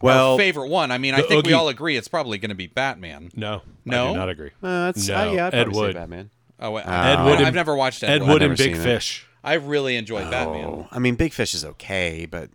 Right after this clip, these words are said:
Speaker 1: I, I feel
Speaker 3: Oh,
Speaker 1: like
Speaker 3: well, sorry, sorry. My ultimate, like, for film, for it being a film, is Ed Wood.
Speaker 1: Right.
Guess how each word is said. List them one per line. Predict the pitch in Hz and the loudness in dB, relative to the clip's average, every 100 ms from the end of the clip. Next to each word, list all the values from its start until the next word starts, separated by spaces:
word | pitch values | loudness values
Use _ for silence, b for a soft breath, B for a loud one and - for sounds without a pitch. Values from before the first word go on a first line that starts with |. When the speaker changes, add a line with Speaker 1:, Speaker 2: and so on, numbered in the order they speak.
| - | -4
Speaker 1:
I, | 95 - | -4 -2
I | 107 | -6
feel | 95 160 143 | 0 4 6
Speaker 3:
Oh, | |
Speaker 1:
like | 123 107 - | 6 2 2
Speaker 3:
well, | 139 131 | 2 2
sorry, | 143 113 | 0 -2
sorry. | 101 98 87 | -2 -8 -6
My | 127 - - | -6 -4 0
ultimate, | 113 - 151 165 - | 0 0 -2 -2 0
like, | 120 - b b b | -2 -2 b b b
for | - 139 | -10 -6
film, | 123 - - 127 156 208 180 | -6 -8 -2 0 2 0 -4
for | - 139 | -2 -2
it | 127 | 0
being | 139 113 | -4 -4
a | |
film, | 90 101 127 170 180 - | -8 -4 0 0 -2 -6
is | 95 | -10
Ed | 98 98 | -8 -8
Wood. | 82 87 - - _ | -8 -14 -16 -20 _
Speaker 1:
Right. | 101 87 82 | 0 0 0